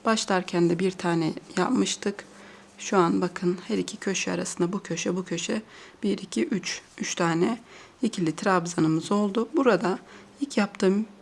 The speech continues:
ikili trabzanın tepe noktasındaki ilmeğe tığımı batırıyorum. Tığımı ilmeğimi dolayıp öne çıkarıyorum. Birinci ilmeği ikinci ilmekten kaydırıyorum. Hafifçe sıkılıyorum. Bir zincir çekip ipimi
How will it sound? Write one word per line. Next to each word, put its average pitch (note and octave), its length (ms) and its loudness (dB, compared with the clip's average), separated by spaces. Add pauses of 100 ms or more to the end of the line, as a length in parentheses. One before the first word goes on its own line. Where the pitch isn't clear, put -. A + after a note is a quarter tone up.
(120)
ikili A3 360 0
trabzanın F3 600 4
tepe G#3+ 280 0
noktasındaki F3+ 760 0
ilmeğe F3+ 340 4
tığımı F3+ 340 4
batırıyorum. G#3 600 0
Tığımı G#3 320 4
ilmeğimi G#3 440 4
dolayıp F3 360 2
öne F3+ 180 6
çıkarıyorum. E3+ 640 0
Birinci A3 340 4
ilmeği E3+ 240 4
ikinci F#3 340 -2
ilmekten E3 500 2 (500)
kaydırıyorum. G#3 680 2
Hafifçe G#3 520 -2
sıkılıyorum. G3+ 760 0 (600)
Bir A#3+ 120 4
zincir A3 400 2
çekip - 440 -4
ipimi F#3 320 0